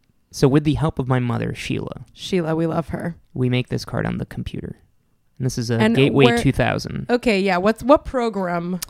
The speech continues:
Speaker 2: are we
Speaker 1: Ooh,
Speaker 2: using?
Speaker 1: I wanna say, ooh, what was it called?
Speaker 2: What was it called?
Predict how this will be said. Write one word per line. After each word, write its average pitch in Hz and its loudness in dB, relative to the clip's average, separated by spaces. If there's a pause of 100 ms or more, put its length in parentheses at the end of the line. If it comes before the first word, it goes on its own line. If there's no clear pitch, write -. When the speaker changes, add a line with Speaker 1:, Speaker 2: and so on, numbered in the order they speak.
(180)
Speaker 2:
are 196 0
we 156 10
Speaker 1:
Ooh, 143 8
Speaker 2:
using? 117 2
Speaker 1:
I 123 2
wanna 170 2
say, 139 0 (400)
ooh, - -20
what - -8
was - -12
it - -14
called? 240 -2
Speaker 2:
What 247 -2
was 277 -6
it 240 -6
called? 190 -10